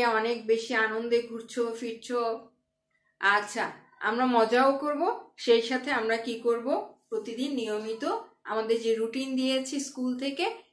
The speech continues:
সেটা দেখে আমরা প্রতিদিন যেন প্রত্যেকে কি করতে পারি, ক্লাসগুলো ঠিক মতো দেখতে পারি। না হলে কি হবে, আমাদের যখন online test যদি দিতে হয়,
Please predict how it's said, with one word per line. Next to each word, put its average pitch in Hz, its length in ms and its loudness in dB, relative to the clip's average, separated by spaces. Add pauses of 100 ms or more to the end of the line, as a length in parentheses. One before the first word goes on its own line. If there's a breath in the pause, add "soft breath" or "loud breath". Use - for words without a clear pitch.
(140)
সেটা 262 260 -2 (140)
দেখে 220 280 2 (180)
আমরা 208 180 -6 (100)
প্রতিদিন 254 400 -2 (120)
যেন 233 160 0 (460)
প্রত্যেকে 262 460 -2 (120)
কি 254 80 -6 (100)
করতে 240 340 -2
পারি, 269 200 0 (280)
ক্লাসগুলো 214 480 -4 (120)
ঠিক - 120 -12 (100)
মতো 208 200 -8 (380)
দেখতে 277 360 2
পারি। 170 220 -2 (460)
না 240 140 6
হলে 294 160 -2 (120)
কি 294 80 -6 (120)
হবে, 233 220 -2 (360)
আমাদের 247 340 -2
যখন 262 200 -4 (100)
online 233 340 -2
test 247 200 0 (140)
যদি 226 180 -2 (120)
দিতে 262 240 -4 (140)
হয়, 240 200 0